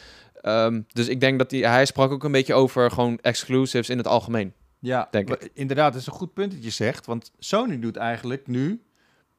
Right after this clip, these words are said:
Speaker 2: precies wat Microsoft eigenlijk al, die loopt eigenlijk een soort van stapje achter, eh, Microsoft aan.
Speaker 1: Ja.
Speaker 2: Want die hebben dus inderdaad, eh,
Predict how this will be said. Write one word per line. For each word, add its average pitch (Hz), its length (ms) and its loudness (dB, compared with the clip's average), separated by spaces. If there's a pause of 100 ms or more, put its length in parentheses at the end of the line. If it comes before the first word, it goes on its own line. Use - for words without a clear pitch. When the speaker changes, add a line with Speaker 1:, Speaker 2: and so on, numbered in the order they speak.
(140)
Speaker 2:
precies 165 920 -4
wat 139 160 -8
Microsoft 139 460 -4
eigenlijk 139 380 -2
al, 143 320 4 (340)
die 143 140 -2
loopt 185 200 4
eigenlijk 175 180 2
een 165 60 -4 (100)
soort 175 80 2
van 160 140 0
stapje 208 540 -2
achter, 160 440 0
eh, 139 80 -2
Microsoft 143 500 -4
aan. 151 400 -2
Speaker 1:
Ja. 113 300 2
Speaker 2:
Want 131 140 0
die 139 120 4
hebben 156 200 6
dus 135 160 0
inderdaad, 135 560 0
eh, 117 360 -2